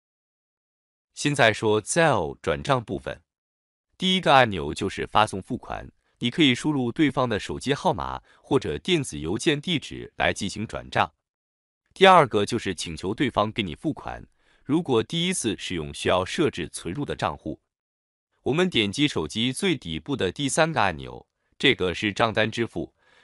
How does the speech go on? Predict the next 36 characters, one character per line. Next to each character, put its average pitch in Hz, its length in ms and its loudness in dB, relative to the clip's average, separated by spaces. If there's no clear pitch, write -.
比 110 100 -2
如 107 160 2
说 120 220 2
每 98 240 0
个 90 140 -6
月 151 120 2
的 95 120 0
水 76 180 -8
电 101 180 0
单， 113 300 0
你 113 140 0
这 165 160 2
边 147 240 2
进 147 180 -2
行 98 220 -6
登 156 220 -4
记 113 160 -4
成 117 240 -8
功， 143 240 -4
银 139 180 0
行 123 320 0
就 139 100 -2
会 113 160 -2
从 107 220 -8
你 98 100 -8
的 78 140 -4
支 - 160 -4
票 147 180 2
账 117 240 0
户 78 320 -8
从 80 280 -10
扣 175 260 0
钱 87 220 -4
来 73 140 -2
支 - 180 -6
付， 69 280 -14